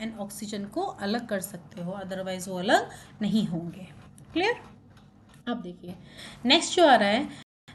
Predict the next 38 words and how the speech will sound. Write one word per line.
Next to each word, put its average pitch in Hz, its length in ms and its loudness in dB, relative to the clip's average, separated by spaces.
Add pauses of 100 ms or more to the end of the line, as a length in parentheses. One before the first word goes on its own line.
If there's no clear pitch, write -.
is 208 60 -4
your 294 240 2 (200)
mixture। 180 360 -6 (400)
What 240 140 -4
is 320 160 -4
mixture? 320 360 -2 (380)
Mixture 254 240 -2
क्या 302 280 -4
होता 311 120 -2
है 285 60 -2
बेटा? 320 380 -6 (100)
देखिए, 208 280 -6 (340)
a 240 60 0
mixture 277 420 2
is 381 160 -2
a 359 180 -2
substance 262 580 -6
which 330 200 -4
is 302 160 -2 (200)
formed 240 320 0
by 240 160 -2 (120)
mixing 294 260 -2 (340)
two 381 440 2 (140)
or 262 120 6 (100)
more 233 240 -4
substances। 190 960 -6 (800)
उसमें 254 280 -4
आपके 254 300 -4
element 214 500 -2
भी 262 100 -6
हो 269 100 -2
सकते 302 300 -6
हैं, 339 120 -2
कंपाउंड 208 580 -6
भी 226 80 -2
हो 233 120 -2
सकते 269 320 -6
हैं 359 220 -4